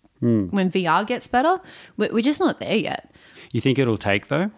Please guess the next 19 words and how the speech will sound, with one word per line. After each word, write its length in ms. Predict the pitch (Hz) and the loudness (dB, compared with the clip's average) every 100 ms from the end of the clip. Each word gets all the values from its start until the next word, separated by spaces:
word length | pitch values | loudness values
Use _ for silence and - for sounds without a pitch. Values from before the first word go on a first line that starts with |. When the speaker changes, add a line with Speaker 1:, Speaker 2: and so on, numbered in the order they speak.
| _ - - | _ -14 -6
Speaker 1:
You 80 | |
think 220 | 120 123 110 | -2 0 2
this, 160 | 117 | 0
this 400 | 120 110 117 - | 0 0 -2 -2
is 160 | 107 95 | -2 -4
the 80 | 104 | -6
future? 500 | - 113 - 185 202 _ _ | -4 -4 -2 -4 -4 _ _
Speaker 2:
Yeah, 300 | - 226 220 147 | -4 2 4 4
I, 180 | 214 - | 0 -4
like, 300 | - 190 170 156 | -4 -2 -2 -6
yeah, 300 | 185 190 180 - | -4 -4 -4 -4
dude, 300 | 196 190 - | -4 -2 -2
Ready, 160 | 202 | -2
Ready 240 | 175 202 185 | -2 -4 -4
Player 240 | 165 143 | -4 -6
One 180 | - 175 | -6 -6
shit, 280 | - - - | -6 -8 -4
like, 200 | - 208 | -2 -2
Speaker 1:
Mm. 220 | 85 | -4